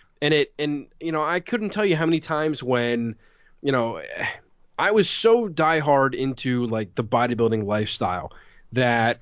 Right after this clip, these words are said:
you know, I would go to my in-laws and I would take my own meals. You know, I would have my chicken breast and my broccoli. It's like, that was my mentality. And obviously, you know, I don't eat that way anymore. You know, I, I eat, you know, more regular fruit, uh, food, so to speak.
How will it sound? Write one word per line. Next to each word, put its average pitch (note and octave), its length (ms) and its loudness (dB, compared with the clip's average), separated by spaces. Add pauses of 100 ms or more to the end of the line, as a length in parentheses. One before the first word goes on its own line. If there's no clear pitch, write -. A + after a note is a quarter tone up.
you C3+ 80 -4
know, B2 100 0
I D3+ 160 0
would D3 200 2
go C3 160 2
to A#2+ 240 -4
my G#2+ 200 -4
in-laws D3+ 640 4
and A#2+ 140 -6
I A#2+ 80 -2
would A#2+ 160 -2
take A#2+ 260 -4
my G#2+ 160 -2
own G#2+ 280 -2
meals. C3+ 560 4
You - 80 -10
know, F#2+ 120 -6
I G#2+ 120 -2
would A2+ 120 0
have G#2+ 280 -4
my F2+ 260 -6
chicken D#3+ 320 -2
breast C#3+ 360 0
and G2+ 60 -8
my F#2 120 -10
broccoli. C3+ 540 0
It's A2 180 -2
like, A#2 140 -2
that B2 140 2
was A#2 160 -2
my A#2+ 140 0
mentality. A2 600 -2 (540)
And B2+ 360 0
obviously, B2+ 460 -2
you A#2+ 120 -4
know, A#2+ 60 -2
I A2 160 0
don't A#2 200 -4
eat A#2+ 160 -10
that A2 160 -4
way A2 240 -4
anymore. A#2 680 4
You A#2+ 100 -2
know, A2 60 0
I, G#2 240 -4
I A2 140 -6
eat, A2 240 -6 (140)
you A2+ 140 -6
know, G2+ 260 -4
more A#2 180 2
regular C#3 380 4
fruit, G#2 440 -4
uh, G2 400 -2
food, G#2 360 0
so G2+ 120 0
to F#2 80 -2
speak. - 380 -4